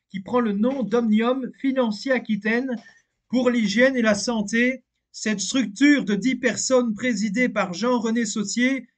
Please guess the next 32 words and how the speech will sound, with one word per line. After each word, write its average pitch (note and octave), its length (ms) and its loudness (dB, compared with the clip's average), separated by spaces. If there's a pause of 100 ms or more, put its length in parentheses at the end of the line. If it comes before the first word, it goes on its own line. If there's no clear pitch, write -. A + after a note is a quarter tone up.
et F3+ 100 -2
dirigée A#3 520 0
par G#3 180 -4
Jean-François A#3 880 0
de G3+ 180 -4
Hecq - 440 2 (480)
est F3 160 -6
une A3 120 2
véritable B3+ 520 2
start-up B3+ 600 2
solidement B3 580 0
financée A#3+ 560 -2
par G#3+ 180 -2
le F#3 100 0
groupe A3+ 340 0 (480)
Elf B3+ 260 4
Aquitaine A#3 720 0
avec A3 300 -2
une G#3+ 100 2
dotation B3 560 -2
de A3+ 100 -4
cinq B3 260 0
cents B3+ 260 0
millions A#3+ 320 0
de G3 120 -4
francs A#3 460 -4 (220)
pour F#3+ 100 -8
son A3+ 140 -4
développement A3+ 540 0
et A3+ 60 0
sa G#3 140 -4
création. G3 640 -6